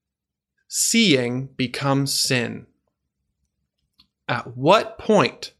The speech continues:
does somebody cross into the realm of sexual sin? Is it at the point of orgasm? Is it at the point of masturbation?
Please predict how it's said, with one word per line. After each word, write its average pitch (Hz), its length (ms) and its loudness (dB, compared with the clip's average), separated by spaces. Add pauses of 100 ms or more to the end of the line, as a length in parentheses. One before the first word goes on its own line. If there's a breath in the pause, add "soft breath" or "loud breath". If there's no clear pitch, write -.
(760)
does - 180 -2
somebody 135 320 4
cross 135 600 2 (340)
into 123 720 2 (320)
the 120 100 2
realm 113 400 4
of 117 160 -4
sexual - 440 0
sin? 107 340 0 (2250)
Is 113 140 0
it 110 120 2
at 107 140 2
the 117 80 2
point 107 500 2 (100)
of 101 260 0
orgasm? 120 580 2 (200)
Is 113 160 -4
it 107 100 0
at 107 120 -2
the 113 80 -2
point 107 260 -2
of 107 80 -2
masturbation? 139 840 2